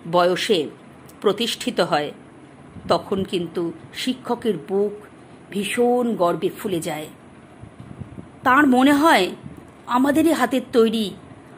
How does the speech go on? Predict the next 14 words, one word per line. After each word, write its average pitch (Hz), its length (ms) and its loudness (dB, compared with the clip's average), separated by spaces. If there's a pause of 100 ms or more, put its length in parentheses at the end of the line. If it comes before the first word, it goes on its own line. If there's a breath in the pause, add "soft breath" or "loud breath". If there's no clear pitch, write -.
আমাদেরই, 294 540 4 (360 loud breath)
আহ, 240 320 6 (100)
ভালোবাসার 240 600 4
ধন 196 520 2 (360)
এখন 226 380 0
কত 180 220 -4
সুন্দর, 196 600 2 (100)
কত, 170 300 0 (540 loud breath)
আহ, 175 560 2
প্রতিষ্ঠিত, 214 720 0
কত 208 400 4 (1080)
গর্বের 208 520 4
জায়গায় 170 580 2 (500)
দাঁড়িয়েছে।" 160 580 -2